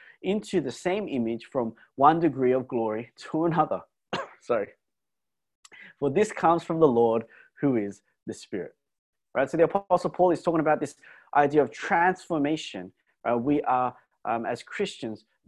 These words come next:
growing, uh, maturing, right, in this process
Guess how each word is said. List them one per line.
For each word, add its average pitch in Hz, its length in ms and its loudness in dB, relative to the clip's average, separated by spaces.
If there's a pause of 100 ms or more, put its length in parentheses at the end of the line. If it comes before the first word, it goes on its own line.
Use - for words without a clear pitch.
growing, 120 680 0 (240)
uh, 104 140 -8
maturing, 107 920 -6 (280)
right, 110 140 -14
in 107 160 -10
this 107 160 -12 (300)
process - 720 -4